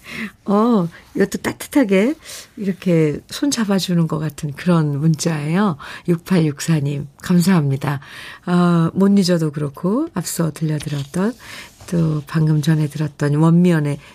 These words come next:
위로해주세요도 그렇고, 오늘, 어, 일 부에서 들려드렸던 노래, 뭐, 그쵸. 임수정의 연인들의 이야기, 기른정의 소중한 사람. 아, 다 좋아요. <laughs> 네. 어,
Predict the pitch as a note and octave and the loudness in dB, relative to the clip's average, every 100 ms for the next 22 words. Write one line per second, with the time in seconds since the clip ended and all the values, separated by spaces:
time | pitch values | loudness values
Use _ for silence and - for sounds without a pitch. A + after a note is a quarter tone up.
0 | _ E3+ D#3+ D3+ C#3+ - - D#3 D3 - | _ 0 2 0 -2 -10 -4 -4 -4 -10
1 | - C#3 C#3 - G3+ B3+ - _ - - | -10 -10 -10 -6 -2 -2 -6 _ -20 -18
2 | - - A3 A#3+ G3 G3+ D#3+ C#3 - _ | -18 0 4 4 6 4 2 -2 -18 _
3 | E3 D3 C#3+ D3 - _ _ _ _ _ | -6 -6 -6 -10 -18 _ _ _ _ _
4 | G3+ G#3+ F#3 F3 D#3+ D3+ D3 C#3+ C#3 C#3 | 0 2 2 2 0 0 0 0 -2 -6
5 | C#3 - B2+ B2+ C3+ D3 - - - - | -8 -4 -4 -4 -6 -10 -12 -20 -20 -20
6 | - C#3 B2+ B2 - _ - - C3+ - | -8 -4 -4 -6 -14 _ -20 -16 -4 0
7 | C#3 - - - D3+ - - C#3+ C#3+ C#3 | 0 -4 -8 0 0 2 0 0 0 2
8 | C#3+ C#3+ C3+ C#3 C#3 C3 C3 C3 - C3+ | 2 2 0 -2 0 0 -4 -8 -12 -16
9 | - D3 C#3+ C3+ B2+ C#3 C3+ C#3 - - | -2 0 2 0 -2 -4 -4 -6 -14 -18
10 | - F3 E3+ D#3+ C#3 C#3 C#3 C3 - - | -2 2 4 4 2 -2 -2 -4 -10 -16
11 | - - A#2+ - C3+ - C#3 C3+ - - | -10 -8 -6 -6 -4 -2 -4 -4 -12 0
12 | D#3+ D3 D3 D3 - - - - - C4 | 2 2 0 -6 -10 -20 -20 -10 -4 -2
13 | C4 F#3+ - - D#4+ G3 F#3+ F3+ F3 | -2 -4 -8 -6 2 4 4 2 0